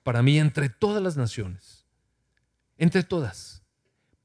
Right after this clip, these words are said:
Porque toda la tierra me pertenece. Ustedes van a ser para mí un reino de sacerdotes,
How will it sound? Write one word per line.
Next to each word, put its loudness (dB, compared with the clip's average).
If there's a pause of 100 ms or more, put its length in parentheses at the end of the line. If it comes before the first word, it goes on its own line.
Porque 0
toda 0
la 0
tierra 0
me 2
pertenece. 0
Ustedes 0
van -4
a 2
ser 0
para -2
mí 4
un 4
reino 4 (340)
de 0
sacerdotes, -2